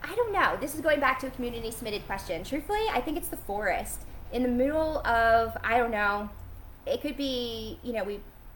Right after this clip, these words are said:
it would have to be a planned thing, like, not anything just like, "Oh, we're on a hike and all of a sudden we start banging in the forest." No, I, I picture, like, you know, a plaid blanket down on the ground, you know, picnic or some shit. I don't know. I don't even know what I envision. It's super silly, but,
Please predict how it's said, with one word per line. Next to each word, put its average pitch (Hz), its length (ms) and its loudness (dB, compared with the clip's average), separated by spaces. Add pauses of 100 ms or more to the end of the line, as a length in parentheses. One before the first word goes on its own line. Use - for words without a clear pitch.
(320)
it - 60 -2
would 330 100 2
have 427 140 0
to 359 60 -2
be 311 100 4
a 247 60 6
planned 196 420 -2
thing, 240 260 0
like, 214 220 -2
not 220 260 2
anything 220 520 -4
just 202 260 -6
like, 202 160 -2
"Oh, 202 100 0
we're 190 180 0
on 185 100 -2
a 180 60 -2
hike 180 280 -2
and 185 100 -8
all 175 100 -2
of 175 40 -6
a 180 60 -8
sudden 185 180 -6
we 175 60 -8
start 170 200 -6
banging 165 240 -4
in 165 60 -8
the 180 60 -8
forest." 170 500 -2
No, 196 160 -2
I, 202 240 0
I - 60 0
picture, 254 320 0
like, 208 280 2 (280)
you 247 80 -2
know, 214 180 2
a - 80 0
plaid 208 320 0
blanket 202 440 -2
down 190 180 2
on 185 100 -4
the 190 80 -6
ground, 190 840 0
you 214 80 -8
know, 190 140 -2
picnic 208 560 -6
or 202 100 -4
some 208 280 -4
shit. 202 340 2
I 202 160 2
don't 208 140 0
know. 196 280 2
I 247 120 4
don't 349 160 4
even 311 120 2
know 240 120 4
what 208 120 2
I 202 120 2
envision. 208 400 -4
It's 208 100 -10
super - 480 -6
silly, 208 420 -4
but, 190 280 2